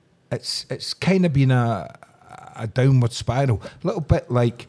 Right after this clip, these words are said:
when Klopp came in and, and worked his team the first season, and he felt by January they had gone. We know Bielsa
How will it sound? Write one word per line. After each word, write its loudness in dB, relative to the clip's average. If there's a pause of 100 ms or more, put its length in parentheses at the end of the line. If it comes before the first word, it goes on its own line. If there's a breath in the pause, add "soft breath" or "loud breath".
(300 loud breath)
when 0
Klopp 0
came 2
in 2
and, -2
and -4
worked -4 (160)
his -4
team -2
the -2
first -6
season, -4
and -2
he -2
felt -4
by 0
January -2
they -4
had -4
gone. 0 (480 loud breath)
We -2
know 0
Bielsa -2